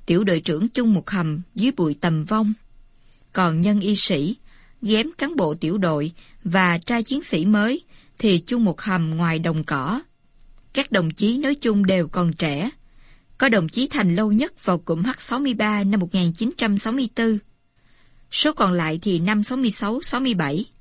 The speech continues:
Riêng đồng chí Chai thì mới nhập ngũ một năm nay. Sức trẻ dễ ăn, dễ ngủ, nên nằm xuống được một lúc đã nghe tiếng ngáy, tiếng thở đều đều. Còn tôi thì phải đập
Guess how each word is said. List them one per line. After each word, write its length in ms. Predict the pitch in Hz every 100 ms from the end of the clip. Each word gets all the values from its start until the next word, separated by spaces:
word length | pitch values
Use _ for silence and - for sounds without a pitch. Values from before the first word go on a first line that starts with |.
| _ _ - - _ -
Riêng 340 | - 226 196
đồng 220 | 190 175 160
chí 180 | 226 262
Chai 360 | - 208 202 190 - - -
thì 200 | 220 196
mới 160 | 190 277
nhập 180 | 339 -
ngũ 220 | 175 160
một 280 | 220 240 -
năm 200 | 226 226
nay. 280 | 233 233 226 - _ _ _ _ _ _ _ _ _ -
Sức 260 | - 302 -
trẻ 220 | 190 151
dễ 260 | 196 175 220
ăn, 280 | 220 214 208 -
dễ 200 | 175 160
ngủ, 320 | 214 175 165 254 - - _
nên 300 | 214 220 196
nằm 180 | 196 165
xuống 240 | 208 277
được 200 | 277 175
một 220 | 175 156 226
lúc 240 | 277 -
đã 120 | 175
nghe 280 | 196 240 240
tiếng 220 | 240 247
ngáy, 260 | 247 226 277 - - _
tiếng 140 | - 311
thở 200 | 277 196
đều 260 | 214 196 175
đều. 360 | 190 185 170 170 - - - _ _ _ _ _
Còn 200 | 190 170
tôi 280 | 165 220 214
thì 240 | 214 175
phải 140 | - 226
đập 140 | 196